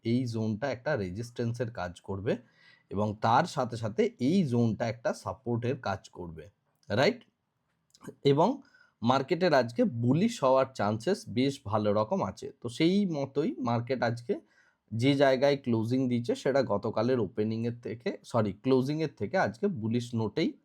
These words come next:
ক্লোজ করেছে। পয়েন্ট সেভেন পার্সেন্টের কাছাকাছি আজকের ডেটে মার্কেট আপ, রাইট? এখন যে বিষয়টা আমি গতকাল বলেছিলাম যে যদি গ্যাপ আপ ওপেনিং হয় নটা পঁয়তাল্লিশ অবধি স্টে করে যাবেন,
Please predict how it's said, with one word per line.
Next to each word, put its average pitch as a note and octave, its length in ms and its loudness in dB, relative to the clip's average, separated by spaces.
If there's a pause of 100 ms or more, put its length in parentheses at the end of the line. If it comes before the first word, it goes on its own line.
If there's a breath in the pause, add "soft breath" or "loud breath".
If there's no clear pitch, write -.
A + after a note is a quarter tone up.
ক্লোজ A#2 280 0
করেছে। B2+ 400 -2 (500 soft breath)
পয়েন্ট E3+ 340 4
সেভেন C3+ 380 2
পার্সেন্টের B2 600 0
কাছাকাছি G#2+ 560 -2
আজকের G2+ 400 0
ডেটে G2+ 220 0
মার্কেট D#3 540 -2
আপ, F#2+ 160 -6 (380)
রাইট? B2 220 4 (600 loud breath)
এখন G3 380 2
যে E3+ 140 4
বিষয়টা D#3 640 4 (120)
আমি C3+ 520 2
গতকাল D3+ 480 4
বলেছিলাম A#2 520 -2 (120)
যে C#3+ 200 2 (160)
যদি C#3+ 300 2
গ্যাপ C3 280 2
আপ D#3 160 2
ওপেনিং B2+ 460 -2
হয় D3+ 340 0
নটা A#2+ 260 0
পঁয়তাল্লিশ C3+ 640 0
অবধি B2 240 0
স্টে G3+ 440 0
করে A#2 320 4
যাবেন, A2 340 0